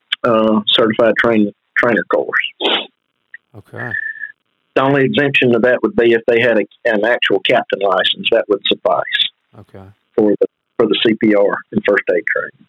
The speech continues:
Speaker 2: Well, that's good. It keeps a, a lot of people from just saying,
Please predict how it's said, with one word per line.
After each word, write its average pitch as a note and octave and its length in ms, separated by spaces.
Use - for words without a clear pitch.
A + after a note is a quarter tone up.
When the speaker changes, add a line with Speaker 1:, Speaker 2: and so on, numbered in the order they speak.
Speaker 2:
Well, G3+ 120
that's C4+ 120
good. G3+ 240
It G#3 160
keeps G#3 260
a, D#3+ 60
a C3 340
lot C3 240
of C3 100
people C#3+ 300
from A#2+ 220
just A#2+ 260
saying, B2+ 480